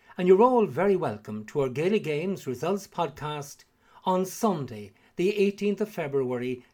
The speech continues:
twenty twenty-four. Let's begin with the Allianz Football League Division One. Galway, one goal and ten points. Tyrone,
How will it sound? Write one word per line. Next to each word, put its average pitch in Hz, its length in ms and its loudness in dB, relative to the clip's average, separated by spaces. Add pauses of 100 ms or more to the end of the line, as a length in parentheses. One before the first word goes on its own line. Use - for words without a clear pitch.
twenty 156 420 -6
twenty-four. 107 880 -12 (880)
Let's 214 280 4
begin 190 460 2
with 123 140 -6
the 175 180 -6
Allianz 202 560 2
Football 214 460 2
League 143 340 -6
Division 135 480 -6
One. 110 400 -6 (720)
Galway, 131 680 2 (220)
one 202 300 4
goal 151 260 2
and 123 160 -6
ten 180 300 -4
points. 160 560 -6 (320)
Tyrone, 165 640 2